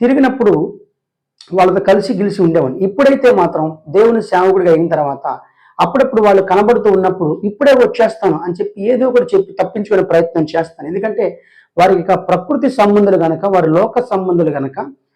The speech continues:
ఇక మనం వారితో సహవాసం చేయకూడదు. ఎందుకంటే వారితో తిరిగితే మనం కూడా పాడైపోతామని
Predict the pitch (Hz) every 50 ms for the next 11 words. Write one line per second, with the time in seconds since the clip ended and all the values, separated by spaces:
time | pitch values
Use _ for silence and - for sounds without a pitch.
0 | _ _ _ - 196 - 226 208 208 208 202 196 196 196 202 185 - 185 180 170
1 | 196 240 247 240 240 220 196 - - 180 202 190 185 202 165 143 - - - _
2 | _ _ - 170 190 190 202 196 202 185 165 170 180 190 196 202 - 220 208 208
3 | 196 196 202 190 190 175 170 170 180 180 180 175 175 175 - 156 160 170 170 -
4 | 143 143 - 139 135 139 165 208